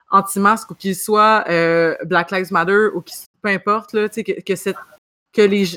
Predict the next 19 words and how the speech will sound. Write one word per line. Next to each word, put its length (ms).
que 80
les 160
gens 220
vous 80
regardent 480
et 40
ils 160
vous 160
jugent. 460
Et 100
l'histoire 520
aussi 320
va 120
vous 140
regarder 400
puis 120
va 120
vous 160
juger. 520